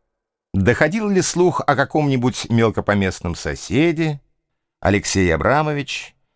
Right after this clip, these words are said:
говорил при бедной Любоньке: "Хорошо, кабы посватался заседатель за Любу, право, хорошо.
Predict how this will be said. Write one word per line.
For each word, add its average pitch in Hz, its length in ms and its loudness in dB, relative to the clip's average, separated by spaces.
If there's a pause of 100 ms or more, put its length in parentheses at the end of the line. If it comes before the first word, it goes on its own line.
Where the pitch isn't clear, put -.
(120)
говорил 110 500 2
при 131 160 -2
бедной 107 360 0
Любоньке: 82 640 -2 (720)
"Хорошо, 123 720 2
кабы 196 300 0
посватался 123 920 -2
заседатель 85 720 -2
за 71 140 -6
Любу, 69 300 -8
право, - 600 -2 (280)
хорошо. - 580 -2